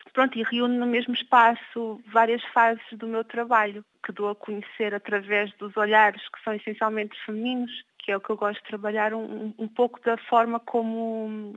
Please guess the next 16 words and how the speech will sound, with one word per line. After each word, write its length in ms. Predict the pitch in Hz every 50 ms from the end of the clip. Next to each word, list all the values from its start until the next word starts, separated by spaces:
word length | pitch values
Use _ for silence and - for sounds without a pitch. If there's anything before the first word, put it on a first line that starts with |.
| - _
como 240 | - - 208 214 214
eu 80 | 226 - -
sinto 440 | - 233 220 226 - 233 226 220 220 -
o 40 | 220
mundo, 340 | 240 254 269 262 240 254 -
não 80 | 214
é? 140 | 202 202 220 - _ _ _ _
Utilizo 520 | - 185 - 226 220 220 220 220 208 - 214
nesses 380 | 208 208 208 208 - - -
trabalhos 800 | - - 214 214 202 220 214 214 220 226 220 226 220 220 220 - -
várias 340 | - 226 226 220 226 220 -
técnicas, 600 | - 247 233 240 240 - 226 214 - - 220 214
porque 240 | - - - - -
eu, 120 | 208 202 - -
eu 100 | 202 202
gosto 240 | - 214 214 -